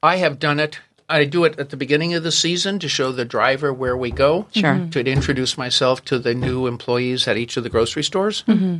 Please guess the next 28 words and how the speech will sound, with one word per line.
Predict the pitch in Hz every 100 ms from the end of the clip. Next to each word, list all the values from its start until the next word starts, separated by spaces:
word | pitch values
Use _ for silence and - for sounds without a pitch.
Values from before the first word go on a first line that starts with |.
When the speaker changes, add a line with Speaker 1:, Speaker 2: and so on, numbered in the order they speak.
| 151
Speaker 1:
And | 139 135
then | 139 139 139 _ _
I | 127
turn | 123 151 139
it | 127
over | 127 127
to | 123 135
the | 120
driver. | 104 110 107 117 110
And | 113 _ _ _ _
pretty | 381 381
much | 240 185 -
they | 156
do | 143 143
a | 127
really | 131 135 120 120
good | 120 113
job. | 127 110 117
Brandon | 147 208 220 165 143
kind | - 135 127
of, | 110 - _ _ _ _ _ _ _ -
Speaker 2:
Mm. | 180 175 160
Speaker 1:
well, | 170 180
he | 262
was | 214 165
a | 139
memorable | 147 147 135 117 123
employee. | 117 113 - 120 113 123